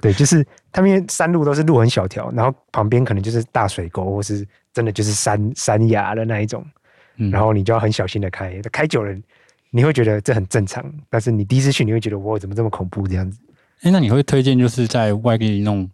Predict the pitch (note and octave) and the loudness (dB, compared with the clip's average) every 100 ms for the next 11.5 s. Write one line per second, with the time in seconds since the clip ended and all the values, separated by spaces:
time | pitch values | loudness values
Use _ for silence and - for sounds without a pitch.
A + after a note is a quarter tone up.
0 | _ _ _ _ _ - B2+ - C3 B2+ | _ _ _ _ _ 0 0 2 0 0
1 | B2 C3 C3 F#2+ A#2 B2+ A#2 A2+ A2 G#2+ | 0 0 2 2 2 2 2 2 2 2
2 | G#2 G#2+ F#2+ F2+ G#2+ G2+ G2 G2+ A2 _ | 2 2 0 0 0 0 -2 -8 -16 _
3 | - A#2+ G2+ G#2 B2 A#2+ - G2+ F#2+ F#2 | -4 0 2 0 -2 -10 -2 0 0 -2
4 | A2 G#2+ G2+ F2+ - G#2 - A#2+ B2 A2+ | -2 0 -2 -2 -6 -8 -8 -10 -10 -8
5 | G#2 F#2+ G#2 - G#2+ G2 A2 G#2+ G#2+ G#2+ | -6 -4 -6 -4 0 0 0 -2 0 -2
6 | G2+ G#2 - - - B2+ A#2+ C3 F#2+ - | -2 -4 -10 -20 -4 0 2 2 0 -4
7 | _ _ - G2 B2+ A2+ G2+ G2 _ _ | _ _ -4 -2 0 0 -4 -12 _ _
8 | _ _ _ _ - C#3 B2 A#2 A2+ G#2+ | _ _ _ _ -2 2 2 2 0 0
9 | G#2 G2 F2+ F#2+ _ G#2+ F#2 F#2+ F#2 A2 | 0 -2 -6 -10 _ -6 -4 -4 0 0
10 | A2+ G#2+ G#2 G2 - F2+ F2 G2 G2+ _ | 2 2 2 0 -4 -8 -8 -12 -16 _
11 | A#2+ A2 A2 A2+ D#3+ | 0 2 2 2 2